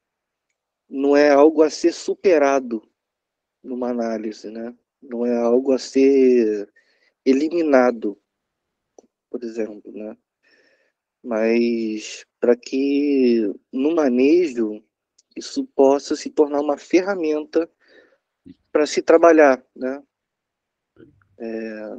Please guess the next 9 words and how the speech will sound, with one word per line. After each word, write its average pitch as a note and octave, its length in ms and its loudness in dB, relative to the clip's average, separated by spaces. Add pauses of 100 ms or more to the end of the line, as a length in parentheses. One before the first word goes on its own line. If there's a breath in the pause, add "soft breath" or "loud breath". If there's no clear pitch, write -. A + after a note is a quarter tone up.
(140)
uma B2 220 -12
análise B2 540 -6
não D3 220 -2
se E3 220 -8
extirpa, - 800 -2
né, C3+ 260 2 (920 soft breath)
a, A2+ 1080 2
o C3+ 120 -4
imaginário, C3 840 2